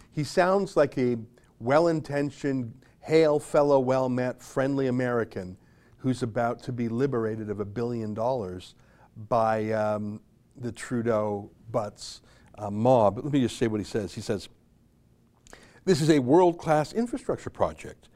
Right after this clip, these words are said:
that will generate more than eighteen thousand jobs for Canadian workers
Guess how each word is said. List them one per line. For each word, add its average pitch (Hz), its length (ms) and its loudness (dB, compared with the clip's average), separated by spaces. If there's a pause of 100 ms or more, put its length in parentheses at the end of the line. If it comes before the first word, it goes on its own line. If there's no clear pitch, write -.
(200)
that 117 120 -2
will 107 100 2
generate 123 440 2
more 123 220 2
than 117 120 2
eighteen 160 360 0
thousand 160 340 0
jobs 165 400 2 (380)
for 151 160 0
Canadian 170 360 4
workers 175 480 2